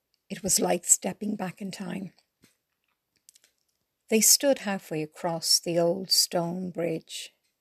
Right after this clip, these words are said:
just watching the fast-flowing water. "There must have been a lot of rain this week," observed Paula.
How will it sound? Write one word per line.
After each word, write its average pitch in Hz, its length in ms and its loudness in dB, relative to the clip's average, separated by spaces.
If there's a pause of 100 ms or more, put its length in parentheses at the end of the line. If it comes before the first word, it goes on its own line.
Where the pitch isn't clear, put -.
(880)
just - 280 -4
watching 196 540 -4
the 170 80 -4
fast-flowing 180 920 -2
water. 180 460 -6 (2250)
"There 196 100 -4
must 247 320 2
have - 100 -4
been 165 220 -4
a 160 60 -2
lot 170 260 -4
of 165 160 -14
rain 220 300 2
this 156 260 -2
week," 165 320 -10
observed 170 600 -6
Paula. 170 380 -8